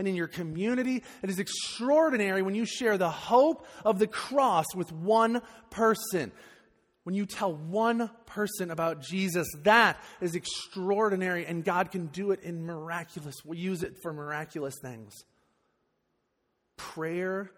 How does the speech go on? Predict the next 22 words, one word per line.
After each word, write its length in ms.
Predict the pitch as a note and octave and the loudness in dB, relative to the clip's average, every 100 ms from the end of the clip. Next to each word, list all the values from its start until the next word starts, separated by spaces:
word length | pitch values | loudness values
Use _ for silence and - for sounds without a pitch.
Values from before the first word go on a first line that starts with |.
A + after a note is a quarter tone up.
| _ _ _ | _ _ _
consistency, 1200 | - C3 - - F#3 F3+ - F#3+ F#3 - F#3 F3+ - _ - | -10 -10 -8 -4 -4 -4 -6 -8 -8 -10 -10 -10 -14 _ -16
truth, 600 | - - F3 F#3+ G3 - - _ | -12 -4 -2 -2 -6 -14 -20 _
and 160 | C3+ C3+ | -10 -10
humility 920 | - D#3+ C3 C3 D3+ C3+ A2 F#2+ E2+ _ _ _ _ - | -10 -10 -8 -6 -4 -4 -8 -12 -18 _ _ _ _ -12
are 80 | B2 | -8
what 180 | B2 | -8
lead 460 | A#2 A#2 C3+ C#3 C3+ | -8 -10 -10 -8 -8
to 120 | - | -6
the 140 | A#2 A2 | -8 -8
extraordinary. 1040 | - - - C#3 A#2+ A2 F#2 F2+ F#2 F2+ _ _ _ _ _ _ _ _ _ _ _ _ _ _ _ _ _ _ _ _ _ _ _ _ _ _ _ _ | -14 -18 -12 -8 -8 -10 -14 -16 -18 -20 _ _ _ _ _ _ _ _ _ _ _ _ _ _ _ _ _ _ _ _ _ _ _ _ _ _ _ _
We 140 | B2+ | -12
can 180 | C#3+ C#3 | -8 -8
constantly 680 | A#2 - C#3 C3+ - B2+ B2+ | -8 -6 -6 -6 -8 -10 -10
complain 600 | A#2 B2 - A#2+ A#2 G#2+ | -10 -12 -10 -10 -8 -10
about 360 | - G#2+ G#2+ G2+ | -10 -8 -8 -10
the 40 | |
world 280 | G#2 A2 A2 | -10 -8 -8
around 400 | G#2 - A#2 A#2 | -10 -12 -12 -12
us. 160 | G#2+ C3 | -12 -12
We 80 | |
can 260 | A2+ G#2+ G2+ | -12 -12 -6
live 320 | B2 B2+ B2+ | -4 -4 -6